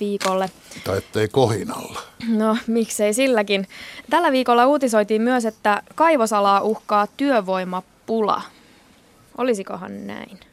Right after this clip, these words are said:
Speaker 2: Eikö sinne nyt reippaita työtä vailla olevia miehiä sentään riitä sinne uumeniin?
Speaker 1: Hmm.
Speaker 2: Kaivoshakkujensa kanssa. Tämä on hyvin romanttinen käsitys todennäköisesti, mitä töitä tehdään ihan eri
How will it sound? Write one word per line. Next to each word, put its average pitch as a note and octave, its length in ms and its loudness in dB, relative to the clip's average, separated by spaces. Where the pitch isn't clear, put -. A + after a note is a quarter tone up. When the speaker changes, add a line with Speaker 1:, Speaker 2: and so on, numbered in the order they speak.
Speaker 2:
Eikö A2 200 -8
sinne B2 260 -4
nyt B2+ 180 -6
reippaita A#2+ 640 -4
työtä G#2+ 320 -4
vailla F#2+ 280 0
olevia F2+ 440 -6
miehiä E2 420 -10
sentään C#2 440 -14
riitä - 320 -18
sinne - 280 -16
uumeniin? C#2+ 580 -14
Speaker 1:
Hmm. G3 240 -10
Speaker 2:
Kaivoshakkujensa G#2 1080 0
kanssa. G2+ 320 -4
Tämä F#2+ 180 -2
on F2+ 60 -6
hyvin F2+ 200 -6
romanttinen F2 640 -10
käsitys - 440 -16
todennäköisesti, D#2+ 640 -8
mitä E2 180 -10
töitä G2 280 -6
tehdään D#2+ 360 -10
ihan B1 260 -14
eri - 160 -16